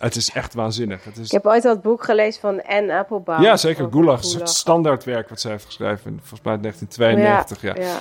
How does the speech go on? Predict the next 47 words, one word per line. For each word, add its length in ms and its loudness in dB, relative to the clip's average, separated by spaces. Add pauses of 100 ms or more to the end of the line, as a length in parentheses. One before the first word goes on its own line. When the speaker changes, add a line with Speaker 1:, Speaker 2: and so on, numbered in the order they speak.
Speaker 1:
Het, 200 0
het, 120 -2 (120)
het, 220 -6
het, 440 -8
het, 280 -8
het, 340 -10
het, 260 -12
het 160 -10
vreemde 440 4
hieraan 400 0
is 160 -4
dat... 280 -6 (500)
Hè, 180 -2
d-, 160 -10
dit 180 0
is 120 0
een, 360 -2
dit 180 -4
is 140 -4
een 120 -4
geschiedenis 800 -2
die 140 -4
zo 320 6
groot 440 0
is, 160 -4
waar 140 -6
zoveel 500 4
geleden 540 0
is, 220 -8 (280)
maar 120 -6
waar 100 0
zo 200 2
weinig 460 4
over 260 -2
verteld 400 -8
wordt. 320 -20 (200)
Ehm, 840 -6
daarom 200 4
ben 80 2
ik 100 -4
heel 220 2
blij 400 4
dat 240 -4
dit 260 -6
boek 260 -6
er 140 -2
is. 400 -4